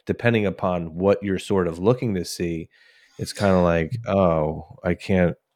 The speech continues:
now unsee that or just go back to the filter where I see everything distorted and the same."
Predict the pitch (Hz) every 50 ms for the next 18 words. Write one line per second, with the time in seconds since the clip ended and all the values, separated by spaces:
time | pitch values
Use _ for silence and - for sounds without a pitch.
0 | _ - 90 90 85 85 82 78 78 78 - 98 87 87 85 80 - - 85 85
1 | 82 82 80 78 80 - - 85 78 - - 85 - - 87 80 78 - 87 82
2 | 80 - - - 90 78 80 - - - 85 82 80 - - 80 78 76 80 80
3 | 78 76 76 - _ _ _ _ - 85 82 78 - - 82 80 - - - _
4 | _ - 92 92 90 87 85 82 85 85 82 - - - 85 82 80 80 82 -
5 | - - 82 80 80 76 76 71 73 73 71 71 - - - - - 85 76 71
6 | 71 -